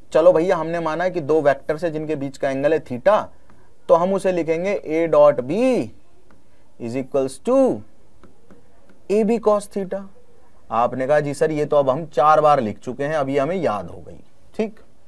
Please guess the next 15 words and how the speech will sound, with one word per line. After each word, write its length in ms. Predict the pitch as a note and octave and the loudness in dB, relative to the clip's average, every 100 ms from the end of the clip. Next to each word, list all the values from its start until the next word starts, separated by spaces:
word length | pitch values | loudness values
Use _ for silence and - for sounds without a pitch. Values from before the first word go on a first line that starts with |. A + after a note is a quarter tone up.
| - - - - | -18 -18 -16 4
मैं 140 | G3 C#4 | 8 10
कह 100 | C4 | 12
रहा 80 | |
हूं 80 | C4+ | 10
कि 200 | C#4 C4 | 12 12
A 20 | |
dot 240 | B3+ C4 B3 | 12 12 12
B 140 | B3+ | 8
ज़ीरो 280 | A3 A3+ B3 | 4 8 8
कब 180 | A3 A#2+ | 10 6
होगा? 160 | G#2 | 4
मतलब 280 | A2+ C#3 F#3+ | 2 4 4
दो 220 | D3+ F#3 | 6 6
वेक्टर 380 | F#3 D3 - D#3+ | 8 6 6 4
हैं, 200 | D#3+ G3 | 4 -8